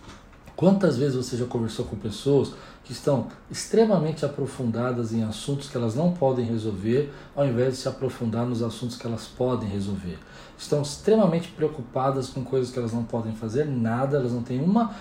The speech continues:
condição de mudança, mas não se preocupam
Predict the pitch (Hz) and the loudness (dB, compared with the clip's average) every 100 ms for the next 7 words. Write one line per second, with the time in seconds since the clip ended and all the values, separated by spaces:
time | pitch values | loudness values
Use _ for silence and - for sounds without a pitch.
0 | - - 180 175 - - 143 135 123 123 | -16 2 4 4 0 0 0 2 2 2
1 | 104 107 123 139 170 - - - 135 127 | 0 2 2 2 -2 -2 -8 -2 2 4
2 | 139 127 127 - 120 139 131 139 | 2 0 -2 -2 -2 -2 -2 -2